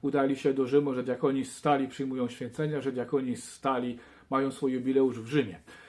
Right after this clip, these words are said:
Wdałem się w jakąś dyskusję internetową, która, okazało się, była poważniejsza, niż zamierzałem w sprawie tego terminu, w sprawie tego określenia, że mamy diakonów stałych – i mamy diakonów, ym, no właśnie, jeżeli ktoś jest diakonem stałym, to kim jest ten inny diakon?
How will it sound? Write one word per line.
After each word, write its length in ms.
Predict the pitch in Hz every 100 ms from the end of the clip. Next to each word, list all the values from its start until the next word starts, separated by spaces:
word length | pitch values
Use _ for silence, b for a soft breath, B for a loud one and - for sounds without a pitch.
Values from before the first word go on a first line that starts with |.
| B _
Wdałem 300 | 139 151 156
się 140 | 143 127
w 100 | 147
jakąś 320 | 131 143 123
dyskusję 480 | 135 - 160 - 143
internetową, 640 | 143 135 135 131 147 139
która, 160 | 143
okazało 520 | 131 127 135 139 135 131
się, 320 | 151 135 117 117 123
była 340 | 131 127 120
poważniejsza, 760 | - 165 147 131 143 143 143 131
niż 200 | 131 120
zamierzałem 600 | 127 127 123 139 170 170
w 40 |
sprawie 300 | - 156 156
tego 320 | 160 156 151
terminu, 500 | 147 - 151 151 107
w 40 | -
sprawie 280 | - 147 147
tego 200 | 151 147
określenia, 720 | - 147 - 151 147 139 131 B B B B
że 120 | 127
mamy 240 | 135 139 135
diakonów 520 | 135 135 143 131 -
stałych – 880 | - - - 170 185 196 185 - B B B B _
i 80 | 143
mamy 240 | 160 170
diakonów, 580 | 156 151 160 160 156 -
ym, 540 | 147 143 139 135 131 135
no 100 | 156
właśnie, 400 | 127 - 117 110
jeżeli 280 | 113 143
ktoś 240 | 139 175 170
jest 160 | 151
diakonem 360 | 147 147 165 151
stałym, 480 | - 180 175 185 175
to 120 | 165
kim 180 | 175 170
jest 140 | 160
ten 220 | 165 156
inny 260 | 180 170 131
diakon? 440 | 117 95 - 95